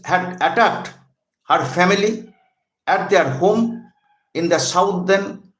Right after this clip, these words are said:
Bagirhat region, killing her father and leaving her mother with head ma-, injuries. My father was an innocent teacher She said a phone interview, adding that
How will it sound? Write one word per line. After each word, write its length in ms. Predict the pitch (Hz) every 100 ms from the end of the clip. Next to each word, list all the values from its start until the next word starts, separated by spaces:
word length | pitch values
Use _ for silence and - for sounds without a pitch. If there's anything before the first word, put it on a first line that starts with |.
| -
Bagirhat 800 | - 151 180 196 185 180 - -
region, 640 | 127 143 120 95 - - _ _ _ _ _ _ _ -
killing 380 | 240 269 254
her 200 | - 208
father 720 | - 196 196 135 120 - - - _ -
and 260 | 143 127
leaving 340 | 160 202 247 208
her 180 | 196 170
mother 640 | 156 180 143 117 117 - - _ _ _ _ 131
with 380 | 160 143 135 - - _ _ _ _ _
head 460 | 160 196 - - - _ _ _ _
ma-, 240 | 135 160 175
injuries. 680 | 170 147 139 92 90 - - _ _ _ _ _ -
My 180 | 180
father 460 | 180 180 208 262 247
was 180 | 247 226
an 140 | -
innocent 540 | 190 233 226 233 190 185
teacher 500 | 180 196 196 - _ _ _ _ _ _ -
She 200 | - 202
said 420 | 180 202 214 -
a 120 | 180
phone 360 | 180 - 214 240
interview, 640 | 196 180 175 175 170 - - _ _ _ _ _ -
adding 340 | 165 190 220 180
that 420 | 165 131 -